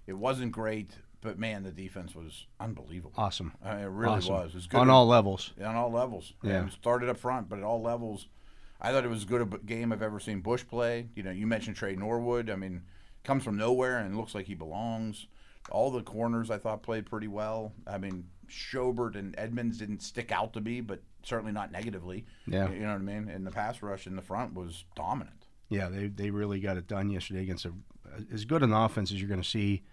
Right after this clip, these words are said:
Speaker 1: Yeah, it's a
Speaker 2: this
Speaker 1: top
Speaker 2: side of
Speaker 1: three
Speaker 2: Kansas
Speaker 1: offense
Speaker 2: City,
Speaker 1: or so, right,
Speaker 2: you know.
Speaker 1: without question.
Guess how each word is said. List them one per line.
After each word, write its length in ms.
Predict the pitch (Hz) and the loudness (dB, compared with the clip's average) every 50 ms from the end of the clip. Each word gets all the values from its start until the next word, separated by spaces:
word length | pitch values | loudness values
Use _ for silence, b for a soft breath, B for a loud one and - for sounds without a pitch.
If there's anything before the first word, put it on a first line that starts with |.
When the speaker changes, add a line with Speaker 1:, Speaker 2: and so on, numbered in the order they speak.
| - - | -18 -14
Speaker 1:
Yeah, 60 | - - | -12 -12
it's 100 | - - | -6 0
a 20 | |
Speaker 2:
this 140 | - 120 113 - | 2 2 4 6
Speaker 1:
top 40 | |
Speaker 2:
side 160 | - 120 113 107 | 8 8 8 8
of 40 | 101 | 8
Speaker 1:
three 120 | 104 113 | 6 6
Speaker 2:
Kansas 140 | 110 98 92 - | 8 8 6 4
Speaker 1:
offense 60 | - | 6
Speaker 2:
City, 240 | 123 123 113 98 85 | 6 6 6 6 4
Speaker 1:
or 40 | 82 | 0
so, 180 | - - 80 78 | -4 -8 -8 -6
right, 180 | 90 117 117 101 | -2 0 2 4
Speaker 2:
you 80 | 113 104 | 4 4
know. 160 | 87 82 85 - | 4 2 0 -4
Speaker 1:
without 260 | 90 95 113 104 104 | -4 -4 -4 -4 -4
question. 320 | - 135 160 180 - - | -2 -4 -4 -4 -6 -14